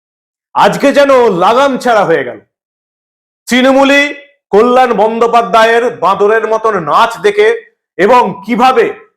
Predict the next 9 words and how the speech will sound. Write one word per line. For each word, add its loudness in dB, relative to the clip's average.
সংসদের 0
মধ্যে -2
দাঁড়িয়ে 0
আমাদের 0
দেশের 2
উপরাষ্ট্রপতিকে, -2
রাজ্যসভার 2
স্পিকার -2
জগদীপ -2